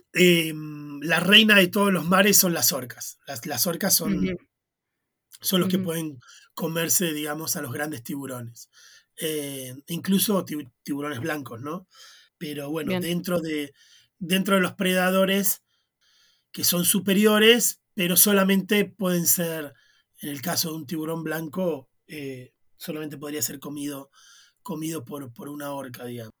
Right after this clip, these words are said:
Speaker 1: Cuando
Speaker 2: Bien.
Speaker 1: ya son adultos, ¿no? Obviamente, si son chicos, ya es una cuestión de, una cuestión de, de tamaño.
Speaker 2: Total.
Speaker 1: Em,
Speaker 2: ¿Cuánto, cuánto pueden llegar, eh, tardar en ser adultos?
Speaker 1: Y depende,
Speaker 2: Bien.
Speaker 1: depende de la
Speaker 2: Bien,
Speaker 1: especie.
Speaker 2: ¿muchos años los,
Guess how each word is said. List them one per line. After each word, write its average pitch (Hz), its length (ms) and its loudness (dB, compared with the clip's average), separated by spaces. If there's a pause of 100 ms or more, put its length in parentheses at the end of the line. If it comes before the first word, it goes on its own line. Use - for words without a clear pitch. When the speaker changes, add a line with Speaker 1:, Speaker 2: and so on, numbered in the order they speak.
(360)
Speaker 1:
Cuando 170 220 0
Speaker 2:
Bien. 160 80 4
Speaker 1:
ya 202 140 2
son 214 200 0
adultos, 190 400 2
¿no? 185 340 -2 (160)
Obviamente, 156 560 -8
si - 200 -14
son 143 240 -12
chicos, 165 480 -6
ya 151 100 -8
es 135 120 -10
una 135 120 -12
cuestión 190 360 -14
de, 127 240 -16 (560)
una 165 200 -6
cuestión 147 400 -10
de, 127 340 -12 (380)
de 143 180 -10
tamaño. 135 580 -6 (580)
Speaker 2:
Total. 185 280 -2
Speaker 1:
Em, 123 240 -14 (120)
Speaker 2:
¿Cuánto, 220 380 4
cuánto 226 300 4
pueden 196 160 4
llegar, 175 420 2
eh, 170 200 -8
tardar 175 320 2
en 170 180 -10
ser 175 200 -8
adultos? 165 680 -8 (380)
Speaker 1:
Y 175 220 2
depende, 151 540 -4 (180)
Speaker 2:
Bien. 185 160 -4
Speaker 1:
depende 156 240 -6
de 151 80 -6
la 156 80 -8
Speaker 2:
Bien, 190 180 0
Speaker 1:
especie. 185 160 2
Speaker 2:
¿muchos 196 280 2
años 208 260 4
los, 180 140 2